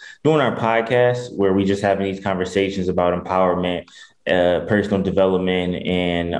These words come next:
understanding how we can all redefine normal in our lives, and understanding what is normal from each person's perspective and overcoming that on our personal and professional level. So.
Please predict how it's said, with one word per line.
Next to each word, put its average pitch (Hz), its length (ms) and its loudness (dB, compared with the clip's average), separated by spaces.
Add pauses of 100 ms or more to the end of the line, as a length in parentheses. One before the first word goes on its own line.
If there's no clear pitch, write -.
understanding 98 600 0
how 95 220 0
we 95 140 0
can 92 180 -2
all 101 460 2
redefine 92 500 -2
normal 87 320 -2
in 85 140 -4
our 85 220 -2
lives, 85 440 0 (380)
and 92 280 -2
understanding 98 500 0
what 101 220 2
is 104 160 2
normal 107 400 4
from 95 160 -2
each 98 240 -4
person's 92 320 -2
perspective 113 600 0 (300)
and - 100 -2
overcoming 101 560 0
that 92 200 0
on 92 140 -2
our 87 180 -4
personal 101 360 0
and 92 180 -2
professional 90 440 -4
level. 85 360 0
So. 92 260 -12